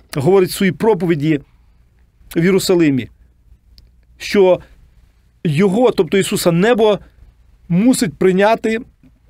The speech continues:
аж до часу відновлення. Тобто наступить час, коли буде відновлення. І буде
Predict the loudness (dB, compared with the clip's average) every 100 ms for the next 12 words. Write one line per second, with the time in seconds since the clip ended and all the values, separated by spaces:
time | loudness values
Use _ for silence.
0 | -8 0 0 2 -2 2 0 0 -2 0
1 | 2 0 0 -6 -10 -16 -6 -4 -2 -2
2 | -2 -4 -4 0 0 0 -4 -20 _ _
3 | -4 -2 0 2 2 0 -4 -4 -2 0
4 | 0 0 -2 -4 -8 _ _ -20 _ -4
5 | 0 2 2